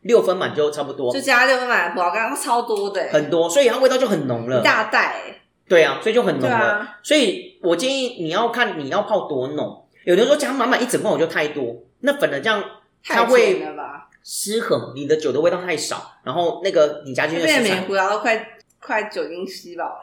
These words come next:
Speaker 2: 快
Speaker 1: 对，所以就等于是你到，如果加，加得很满，到时候会产生一个问题，是你的酒被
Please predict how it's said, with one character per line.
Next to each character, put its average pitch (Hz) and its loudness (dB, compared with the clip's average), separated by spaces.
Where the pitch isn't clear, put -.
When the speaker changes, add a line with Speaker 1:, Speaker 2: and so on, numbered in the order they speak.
Speaker 2:
快 202 -10
Speaker 1:
对， 160 4
所 240 6
以 240 8
就 262 2
等 165 4
于 - -2
是 233 2
你 185 0
到， 196 4
如 202 -2
果 247 6
加， 185 0
加 196 2
得 196 2
很 156 -2
满， 151 -2
到 175 -2
时 175 -2
候 175 0
会 180 0
产 131 -2
生 139 -4
一 156 -6
个 151 0
问 156 0
题， 135 -6
是 156 -8
你 131 -8
的 123 -4
酒 110 -6
被 - -2